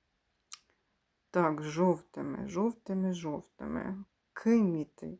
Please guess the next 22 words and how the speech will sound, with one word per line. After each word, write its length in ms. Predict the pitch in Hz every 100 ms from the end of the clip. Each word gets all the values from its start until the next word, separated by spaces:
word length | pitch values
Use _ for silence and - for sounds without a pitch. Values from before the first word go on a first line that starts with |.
| _
газель 560 | 165 175 185 220 220
брати. 540 | 180 151 143 135 _ - - _ _ _ _
Не 220 | 147 147
дуже 320 | - 160 185 165
хочеться. 640 | - - - - - - - _ _ _ _ _ _ _ _ _ _ _ _ _ _ _
А 80 | -
кого 400 | - 165 151 170
сюди? 440 | - 147 - - - - -
Ну, 220 | 170 196
нехай 380 | 190 - 165 156 _
ти 200 | 214 220
будеш 840 | 196 202 196 190 190 - - - _
потім. 760 | - 156 156 - 156 156 151 165
Де 180 | 156
ця 240 | 147 - -
дівчина 560 | - - - 165 160
моя? 380 | 156 156 160 165 - _ _ _
Ця, 320 | - 185 202 -
а 160 | 190
ще 180 | 202 180
кого? 340 | - 170 - - _ _ _ _ _ _ _ _ _ _ _ _ _ _ _ _ _ _ _ _ _ _ _ _ _ - _ - _ _ _ _ _ _ _ _ _ -
Блін. 500 | 156 139 131 -